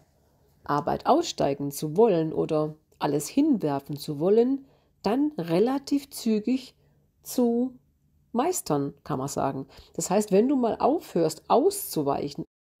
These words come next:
und anfängst, dran zu bleiben,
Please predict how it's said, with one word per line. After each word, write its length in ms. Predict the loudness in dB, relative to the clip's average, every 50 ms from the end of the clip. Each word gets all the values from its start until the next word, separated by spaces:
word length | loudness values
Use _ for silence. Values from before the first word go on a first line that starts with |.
| _ _ _ _ _
und 460 | 6 6 6 6 4 2 -4 -8 -14 _ _ _ -4
anfängst, 1040 | -2 0 0 -2 -4 -8 -12 -6 -2 -2 0 0 -2 -4 -8 -10 -12 -12 -12 -12 -10 -8
dran 340 | -2 2 4 4 4 2
zu 200 | 0 -2 -4 -2
bleiben, 600 | 0 0 0 2 0 -2 -4 -4 -6 -6 -6 -8